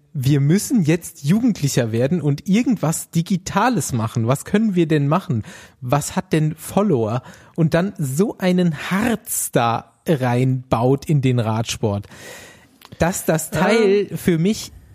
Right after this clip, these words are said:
Speaker 1: sexualpsychologisch schon immer sehr, sehr fragwürdig ist,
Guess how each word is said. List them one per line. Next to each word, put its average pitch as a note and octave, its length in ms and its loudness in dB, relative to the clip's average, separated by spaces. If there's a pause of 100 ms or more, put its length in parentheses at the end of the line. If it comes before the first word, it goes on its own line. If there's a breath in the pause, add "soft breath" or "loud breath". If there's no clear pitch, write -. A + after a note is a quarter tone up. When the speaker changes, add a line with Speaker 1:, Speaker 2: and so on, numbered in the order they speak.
Speaker 1:
sexualpsychologisch D#3 1200 0
schon D#3+ 180 -2
immer E3+ 260 0
sehr, G#3+ 400 -2
sehr A#2 340 -4
fragwürdig A#2 840 -2
ist, F3+ 320 -2